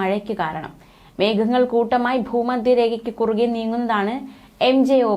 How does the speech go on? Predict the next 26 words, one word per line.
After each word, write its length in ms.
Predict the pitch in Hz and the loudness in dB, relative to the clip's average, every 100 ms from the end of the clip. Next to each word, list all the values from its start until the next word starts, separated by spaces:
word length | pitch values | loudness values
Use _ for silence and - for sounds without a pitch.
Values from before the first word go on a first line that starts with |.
| 208 | -2
പ്രതിഭാസം. 520 | 175 190 170 160 143 - - - - - | -4 -2 -4 -6 -10 -12 -20 -20 -6 0
അമേരിക്കൻ 440 | 254 311 359 320 311 | 2 2 0 -2 -2
ശാസ്ത്രജ്ഞരായ 840 | 302 262 262 277 269 269 247 220 233 247 - 202 | 0 0 2 0 0 0 2 2 2 2 2 4
റോളണ്ട് 480 | 220 240 285 285 269 240 | 4 2 2 0 -2 -2
മാഡനും 460 | 214 220 220 208 254 - - - | 0 -2 -2 -2 -6 -10 -20 0
പോൾ 220 | 269 269 302 220 | 4 4 4 2
ജൂലിയനും 380 | 214 226 233 247 233 | 2 4 2 2 0
ചേർന്ന് 300 | 220 180 165 - - | 0 0 -4 -4 0
ആയിരത്തി 340 | 226 254 262 302 | 2 2 -2 -2
തൊള്ളായിരത്തി 400 | 277 262 247 247 240 | 2 4 2 2 2
എഴുപത്തിയൊന്നിൽ 560 | 208 233 220 226 214 220 | 2 0 0 -2 -2 -2
കണ്ടെത്തിയതിനാലാണ് 880 | 208 208 214 220 220 220 214 185 175 - - 233 | -2 -2 -2 -2 -2 -2 -2 0 -2 -6 -4 -4
ഈ 20 | 254 | 0
പേര് 200 | 208 185 | 0 2
വന്നത്. 260 | 165 151 143 - - - - - - _ - _ - | -2 -4 -6 -8 -16 -20 -20 -20 -20 _ -20 _ -4
എന്തായാലും 320 | 208 214 233 277 - | 2 4 2 0 0
ഏതൊക്കെ 240 | 226 240 247 | 2 2 2
ജില്ലകളാണ് 460 | 226 240 254 240 247 220 | 2 2 2 0 0 2
അലേർട്ട് 280 | 214 247 254 | 2 2 2
ഉള്ളതെന്ന് 360 | 240 214 226 220 | 0 0 -4 -2
നോക്കാം. 340 | 202 202 269 262 | -2 0 0 0
ഇന്ന് 140 | 233 247 | 0 2
മലപ്പുറം, 400 | 240 269 302 320 254 | 0 0 0 0 2
കോഴിക്കോട്, 440 | 240 233 240 247 214 | 0 2 2 2 2
വയനാട്, 380 | 214 220 220 220 220 | 0 0 -4 -4 -2
കണ്ണൂർ, 280 | 202 202 | -2 -2